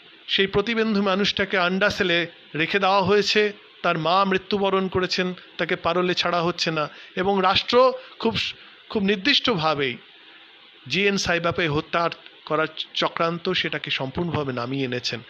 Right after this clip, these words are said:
আমরা দেখছি যে সত্তর দশক থেকে আজ অবধি বিপ্লবী কবি কমরেড ভারভারা রাও,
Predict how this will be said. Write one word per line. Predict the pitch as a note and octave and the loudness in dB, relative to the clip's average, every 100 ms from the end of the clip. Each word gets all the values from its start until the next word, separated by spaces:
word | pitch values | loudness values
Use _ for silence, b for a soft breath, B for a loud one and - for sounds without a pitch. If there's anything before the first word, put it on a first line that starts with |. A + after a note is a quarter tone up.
| B | B
আমরা | F3 G3 | -2 0
দেখছি | G3+ A3+ A3+ A#3+ A#3 A#3 - B B B B B | 2 0 2 0 0 -4 -18 B B B B B
যে | F3+ | 0
সত্তর | - A3 A3 A#3+ | 2 2 2 2
দশক | G3+ G#3+ - | 4 2 2
থেকে | B3 A3+ A3 | 0 0 2
আজ | G3+ G3+ A3+ | 4 4 4
অবধি | A3+ E3 G#2+ - - - - - - - - - - - - - | 0 -2 -6 -8 -20 -20 -20 -20 -20 -20 -20 -20 -20 -20 -20 -4
বিপ্লবী | C3 G3+ G#3+ G#3+ G#3 | -2 0 2 2 2
কবি | G#3 G#3+ A3+ A3 G#3+ - - - - - - | 2 4 2 0 -4 -16 -20 -20 -20 -20 -8
কমরেড | F3 F#3 A3+ F#3+ | -4 2 2 4
ভারভারা | F3+ E3+ D#3 D3 | 2 2 2 2
রাও, | C3+ B2+ - | 0 -2 -6